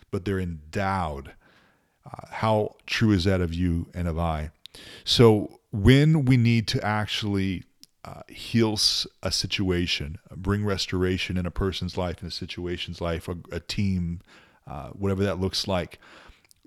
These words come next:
leave it better than you found it. Let there be so much grace in your action that it's causing an overflow, uh, in that person's life,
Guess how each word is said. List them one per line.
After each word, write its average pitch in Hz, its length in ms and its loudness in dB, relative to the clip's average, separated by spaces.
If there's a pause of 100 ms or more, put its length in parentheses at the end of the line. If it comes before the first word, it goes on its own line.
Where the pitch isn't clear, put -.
(460)
leave 120 300 6
it 104 120 -4
better 104 220 2
than 92 140 0
you 90 100 -2
found 80 420 -4
it. - 180 -12 (600)
Let 104 140 4
there 123 80 6
be 120 100 6
so 113 200 2
much 110 220 -2
grace 92 600 -2
in 95 100 -6
your 85 160 -6
action 90 600 -8 (580)
that 101 200 -2
it's 95 140 -4
causing 101 640 0
an 92 160 -4 (160)
overflow, 101 920 -2 (800)
uh, - 80 -16 (120)
in 101 140 -4
that 87 220 -4
person's 87 500 -6
life, 80 480 -12